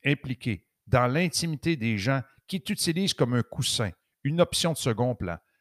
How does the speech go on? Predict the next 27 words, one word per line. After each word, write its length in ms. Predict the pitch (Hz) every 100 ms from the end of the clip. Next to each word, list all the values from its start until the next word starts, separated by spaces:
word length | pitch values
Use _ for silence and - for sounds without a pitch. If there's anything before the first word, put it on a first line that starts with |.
| -
un 120 | 143
thérapeute, 600 | 147 170 143 131 104 104
un 100 | 160
stratège 580 | 135 - 151 - 139 120
à 80 | 110
leur 220 | 110 98
guérison 560 | 90 151 135 104 104 95
émotionnelle, 840 | 87 87 85 90 156 170 143 117 - _ _ _ _ _ _ _ _
plus 380 | 80 82 131 170
de 160 | 131
temps 260 | 139 - 123
tu 180 | - 98
restes 260 | 95 110
en 100 | 107
dehors 320 | 92 90 98 95
de 80 |
la 140 | 85 85
communauté 800 | - 156 143 117 98 - 120 139 _ _ -
que 100 | - -
tu 380 | - - 220 92
désires. 540 | 73 76 71 73 62 _ _ _ _ _ _ _ _ _ _ _ _ -
Est-ce 120 | 95
qu'on 140 | 92
est 100 | 98
une 140 | 104 92
communauté 480 | 107 107 110 -
ici ? 320 | 160 - 165